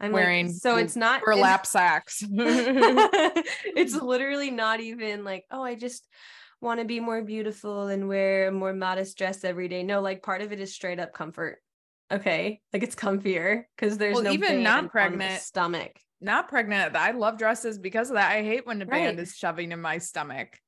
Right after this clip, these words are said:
Speaker 1: Right. It's
Speaker 2: I couldn't
Speaker 1: awful.
Speaker 2: imagine pregnant. I guess that makes a lot of sense. I just thought, you know, maybe it's just, like, stiffer so you don't feel it as much 'cause it's not digging into your
Speaker 1: Oh.
Speaker 2: organs since you have, like, a child in between that skin and the organ.
Speaker 1: Yeah. Everything
Speaker 2: But
Speaker 1: just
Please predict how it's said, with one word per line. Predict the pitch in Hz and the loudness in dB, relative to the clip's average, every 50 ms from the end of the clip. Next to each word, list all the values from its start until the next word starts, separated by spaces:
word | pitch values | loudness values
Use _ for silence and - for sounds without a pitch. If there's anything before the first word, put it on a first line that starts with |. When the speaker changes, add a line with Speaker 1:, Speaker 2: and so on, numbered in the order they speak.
| _ _ - | _ _ -12
Speaker 1:
Right. | 202 202 240 285 339 330 - - - | -6 -4 -2 0 0 -2 -2 -4 -6
It's | 214 214 - | -8 -8 -4
Speaker 2:
I | 196 | 0
couldn't | 196 214 269 262 247 | 2 2 4 4 4
Speaker 1:
awful. | 220 185 | 4 4
Speaker 2:
imagine | 180 196 214 202 214 185 160 | 4 4 4 2 0 -4 -4
pregnant. | 151 - 170 202 226 208 165 135 | -2 0 0 0 0 0 -2 -4
I | 143 165 | -4 -2
guess | 180 190 - | -4 -4 -4
that | - 208 - | -6 -6 -6
makes | - 180 180 - | -8 -10 -8 -6
a | 196 | -4
lot | 180 175 175 | -4 -2 -2
of | 175 | -4
sense. | - - 220 226 180 127 - - - - - - - | -4 -2 -2 -2 -2 -2 -6 -12 -16 -18 -18 -8 -2
I | - 294 | -2 0
just | 311 427 - - | 0 0 -2 0
thought, | 427 392 349 240 | 0 0 0 -2
you | 302 294 | -2 -2
know, | 285 | 0
maybe | 247 220 214 214 220 240 254 | 0 0 0 0 0 -2 -4
it's | 269 254 - | -4 -6 -6
just, | 302 277 - | -6 -6 -4
like, | - 254 220 - _ _ _ _ _ _ _ _ _ - | -4 -4 -4 -6 _ _ _ _ _ _ _ _ _ -14
stiffer | - - - - - - 185 185 185 - 285 285 311 311 | -12 -12 -12 -8 -4 -2 -2 0 0 0 -2 0 -2 -2
so | - - 233 | -4 -6 -4
you | 214 | -2
don't | 240 247 240 - - _ - | -2 -2 -4 -6 -18 _ -8
feel | 196 185 190 226 | -4 -4 -2 -2
it | 262 240 | -2 -2
as | 349 339 330 | -4 -4 -2
much | 349 349 349 349 | -2 -2 -2 -2
'cause | - 294 226 | -4 -4 -2
it's | 247 220 233 | -4 -4 -2
not | 240 226 226 - 196 | -2 -2 -2 -2 -4
digging | 185 208 202 214 214 214 | -6 -6 -4 -4 -6 -6
into | 214 208 190 | -6 -6 -6
your | 185 180 - | -6 -4 0
Speaker 1:
Oh. | - 262 254 254 247 | 2 6 6 6 6
Speaker 2:
organs | 269 262 254 - | 6 4 0 -4
since | 240 233 - - | -8 -10 -6 -2
you | 254 240 | 0 0
have, | 226 208 | 2 2
like, | 220 208 214 - | 2 0 0 -2
a | - 202 | -6 -6
child | - - - - 190 175 175 190 208 202 - | -6 -6 -2 0 2 2 4 2 2 0 -2
in | - 202 208 | -4 -4 -4
between | 190 214 190 - - 208 196 196 190 | -4 -4 -8 -8 -8 -6 -6 -4 -2
that | 185 175 - | -4 -4 -4
skin | 175 - - - - - 190 185 175 185 196 | -4 -8 -8 -10 -8 -4 -2 -2 0 0 0
and | 196 214 | -2 0
the | 226 233 | -2 -2
organ. | - - 247 240 247 240 269 | 0 0 0 0 2 0 0
Speaker 1:
Yeah. | 277 302 339 359 359 359 339 - _ _ _ - | 0 0 0 0 -2 -4 -8 -12 _ _ _ -4
Everything | - 233 233 269 294 262 | -2 0 2 2 4 4
Speaker 2:
But | 262 254 254 | 6 6 4
Speaker 1:
just | 320 311 - | 4 0 -4